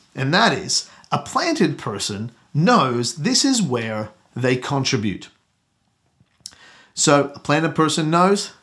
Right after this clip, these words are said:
this is where God has placed them. A planted person knows this is where they find community.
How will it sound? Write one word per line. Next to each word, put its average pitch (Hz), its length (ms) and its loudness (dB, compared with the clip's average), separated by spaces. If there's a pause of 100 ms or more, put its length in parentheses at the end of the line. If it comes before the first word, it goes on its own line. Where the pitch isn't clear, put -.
this 127 160 -2
is 131 40 0
where 139 200 4
God 131 260 2
has 156 120 -2
placed 196 360 -2
them. 92 200 -6 (340)
A - 80 -12
planted 143 340 -2
person 156 320 0
knows 165 280 0 (340)
this 143 560 2
is 147 100 2
where 135 160 4
they 135 140 2
find 127 280 -4
community. 143 640 0